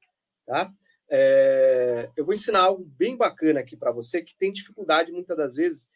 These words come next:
talvez, de inscrever, inscre-, escrever, inscrever não, escrever, tá bom? É, deixa eu ficar, aparecer maior aqui, e eu já volto aqui, só, só vou logar.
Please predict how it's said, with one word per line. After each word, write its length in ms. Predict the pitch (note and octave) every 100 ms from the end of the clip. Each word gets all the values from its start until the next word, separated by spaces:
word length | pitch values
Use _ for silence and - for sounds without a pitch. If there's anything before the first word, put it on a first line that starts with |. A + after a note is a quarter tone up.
| _ _ _ -
talvez, 400 | D#3 D3 E3+ D#3
de 120 | F#3
inscrever, 800 | F#3+ - A3 G#3+ C3+ D#3+ E3+ D3 -
inscre-, 400 | D3+ - E3 D3+
escrever, 600 | - A3 A#3 - F3+ C#3+ E3+
inscrever 380 | F3+ E3+ G3
não, 180 | E3+ A#2 -
escrever, 720 | G3+ A#3 - F#3+ D#3+ C3+ A#2 _ _ _ _
tá 120 | - A#2+
bom? 320 | E3 G3+ G3+ _ _ _ -
É, 240 | C#3 C3
deixa 240 | B2+ G3 F3
eu 60 |
ficar, 280 | - _ B2+
aparecer 460 | A#2+ A#2 A2 - A2+
maior 680 | E3 D3+ B2 B2 D3 D3
aqui, 480 | A2+ A2+ - A#2 D3 _ _ _
e 80 | -
eu 80 | A#2
já 200 | A#2 E3+
volto 400 | C#3 C3+ D3 B2+
aqui, 200 | A#2 C#3
só, 400 | - E3 F3 E3+
só 180 | - D3
vou 220 | C3 E3+
logar. 460 | E3+ F3 A#2+ A#2 -